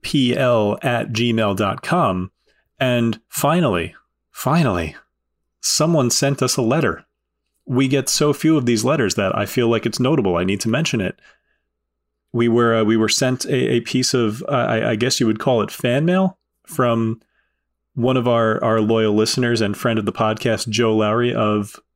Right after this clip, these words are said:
Prospects Live. He, uh, he sent us a letter, and I will, I'm going to read that letter right now. The, the contents of that letter are, "Jordan, I love you. Schwebzy,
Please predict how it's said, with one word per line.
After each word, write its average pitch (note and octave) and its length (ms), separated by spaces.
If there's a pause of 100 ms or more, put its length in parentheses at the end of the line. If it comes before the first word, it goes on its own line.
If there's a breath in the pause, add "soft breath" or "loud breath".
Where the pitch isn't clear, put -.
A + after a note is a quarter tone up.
(140)
Prospects A2+ 500
Live. A#2 360 (560 soft breath)
He, A#2 280
uh, A2 240
he A#2 160
sent A#2+ 260
us A#2 160
a A#2 80
letter, G#2+ 480
and A#2 340 (1300)
I A#2 140
will, A2+ 220
I'm A#2 180
going A2 160
to F#2 60
read B2 180
that - 160
letter F#2+ 180
right F#2+ 220
now. A#2+ 300 (680 loud breath)
The, B2 260
the A#2+ 240
contents D3 580
of C#3+ 280
that A#2+ 220
letter A2 500
are, G#2+ 420 (640)
"Jordan, B2+ 540 (400)
I B2 80
love A#2+ 260
you. G2+ 260 (920)
Schwebzy, A#2+ 580